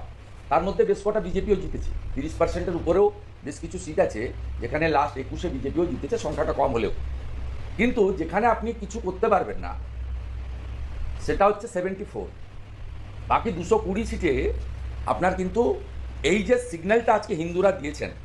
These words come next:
ওরা ভোট দিতে কম গেছেন, তার মধ্যে তিনটে কারণ আছে, আমরা সেটা আগেই জানতাম। এক হচ্ছে উপনির্বাচন, উৎসাহ নেই। আমাদের আট দশ হাজার পরিযায়ী শ্রমিক হিন্দু বলেছে, "আমরা যাব না, জেনারেল ইলেকশনে যাব।" এটাতে তো সরকার পরিবর্তন হবে না,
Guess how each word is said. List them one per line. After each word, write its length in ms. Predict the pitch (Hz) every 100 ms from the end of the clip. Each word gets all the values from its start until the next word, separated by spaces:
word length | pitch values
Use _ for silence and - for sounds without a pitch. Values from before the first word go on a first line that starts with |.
| - - -
ওরা 120 | 170
ভোট 200 | 220 170 170
দিতে 180 | 190 214
কম 200 | 185 185
গেছেন, 280 | 165 - 87 - -
তার 160 | 131 147
মধ্যে 300 | 170 202 202 - - - - - -
তিনটে 280 | 202 214 208
কারণ 260 | 160 127
আছে, 180 | - - - - - - - - - -
আমরা 160 | 143
সেটা 160 | 170 202
আগেই 200 | 151 180
জানতাম। 320 | 165 127 98 - - -
এক 200 | 131 143
হচ্ছে 180 | 165 185
উপনির্বাচন, 640 | 180 127 165 160 170 170 - - - - - - - - - 113
উৎসাহ 400 | 135 165 160 156
নেই। 160 | 170
আমাদের 420 | 143 139 156 165 165 - - - -
আট 180 | 123 -
দশ 180 | 190 175
হাজার 200 | 180 190
পরিযায়ী 340 | 156 151 175
শ্রমিক 260 | 175 156 160
হিন্দু 240 | 131 147
বলেছে, 240 | 175 151 143
"আমরা 360 | 131 139 120 - - -
যাব 240 | 127 127
না, 160 | 143 196
জেনারেল 280 | 131 143 147
ইলেকশনে 400 | 143 120 - 135
যাব।" 120 | 123 - - -
এটাতে 240 | - 139 135
তো 60 |
সরকার 320 | - 117 117 135
পরিবর্তন 380 | 131 135 135 147
হবে 140 | 139
না, 120 | -